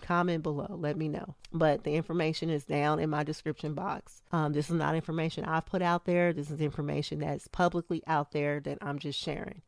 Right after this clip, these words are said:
The other thing that I wanna talk about is the coronavirus and the fires. Coronavirus is still here, y'all. It hasn't gone anywhere.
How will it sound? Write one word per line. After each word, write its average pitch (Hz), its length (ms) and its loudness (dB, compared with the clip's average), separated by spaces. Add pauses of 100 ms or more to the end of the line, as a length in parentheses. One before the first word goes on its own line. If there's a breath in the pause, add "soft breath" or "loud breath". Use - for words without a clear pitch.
The 202 160 8
other 240 160 8
thing 240 180 4
that 202 120 6
I 185 100 6
wanna 180 260 2
talk 175 340 0
about 160 760 2 (560 soft breath)
is 165 380 4
the 151 120 4
coronavirus 170 1200 2 (180)
and 156 420 4
the 160 80 -2
fires. - 640 2 (100)
Coronavirus 233 680 8
is 165 80 -4
still 165 240 4
here, 165 180 6
y'all. 143 300 2
It - 20 2
hasn't 156 320 2
gone 151 220 2
anywhere. 156 500 -2